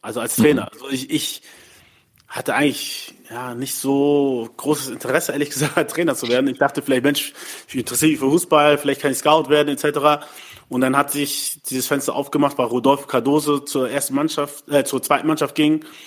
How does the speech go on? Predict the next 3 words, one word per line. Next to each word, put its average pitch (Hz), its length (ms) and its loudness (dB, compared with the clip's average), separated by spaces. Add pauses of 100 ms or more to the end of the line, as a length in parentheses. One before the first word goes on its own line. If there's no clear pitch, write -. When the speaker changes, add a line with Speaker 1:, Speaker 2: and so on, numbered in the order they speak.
(420)
Speaker 1:
Ähm, 123 680 2
Mahmoud, 139 680 2
ähm, 127 760 0